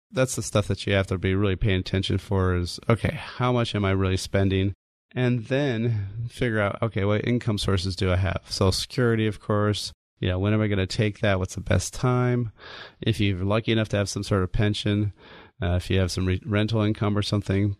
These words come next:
but then it's really gonna be, okay, how much have you saved up and how can, much money can you get out of those assets? Once we figured all that out, then we can do that income plan. We can see, okay, well, with inflation adjustments, with,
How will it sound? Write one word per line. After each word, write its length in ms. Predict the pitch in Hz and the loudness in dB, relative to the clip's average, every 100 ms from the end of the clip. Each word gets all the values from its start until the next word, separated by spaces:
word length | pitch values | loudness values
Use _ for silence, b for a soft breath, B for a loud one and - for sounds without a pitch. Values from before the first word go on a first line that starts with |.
| - | 0
but 200 | 110 - | 0 2
then 140 | 131 | 0
it's 220 | 123 - | 0 0
really 160 | 110 98 | 0 2
gonna 100 | 95 | 2
be, 180 | 87 90 | 2 0
okay, 260 | 98 87 90 | 0 0 2
how 120 | 98 | 2
much 180 | 98 - | 0 0
have 400 | 90 98 101 98 | 0 2 2 0
you 80 | |
saved 400 | 95 98 92 90 | 0 0 0 2
up 220 | 87 90 95 | 0 0 0
and 200 | 87 87 | -2 -4
how 340 | - 113 117 | -4 0 0
can, 180 | - 110 | 2 0
much 240 | 104 - | 0 0
money 160 | 98 92 | 0 0
can 140 | - | 0
you 60 | 98 | -2
get 140 | 101 | 0
out 160 | 98 95 | 2 2
of 60 | 95 | 0
those 180 | 92 | 2
assets? 560 | 92 90 - 92 87 - _ _ - | 2 0 0 -2 -2 -6 _ _ -8
Once 360 | 110 135 160 - | 0 2 2 0
we 80 | 107 | -2
figured 320 | - 110 95 | 0 2 2
all 160 | 92 | 2
that 260 | 87 92 107 | 2 0 0
out, 300 | 117 123 - - _ _ _ - | 0 -2 -6 -14 _ _ _ -4
then 320 | 139 113 131 | 0 2 2
we 100 | 135 | 2
can 120 | 107 | 2
do 120 | 101 95 | 2 2
that 140 | 92 | 2
income 320 | 113 127 98 | 2 0 -2
plan. 320 | - 92 87 | 0 0 2
We 120 | 90 98 | 2 2
can 120 | 104 | 0
see, 260 | - 135 | 0 0
okay, 360 | 104 104 95 104 | 0 0 0 0
well, 280 | 123 131 127 | 0 0 0
with 240 | 117 104 104 | 4 2 2
inflation 480 | - 110 113 113 | 0 0 2 0
adjustments, 680 | 107 120 104 104 104 107 - | -2 0 0 0 -2 -2 -2
with, 220 | - 95 | 0 0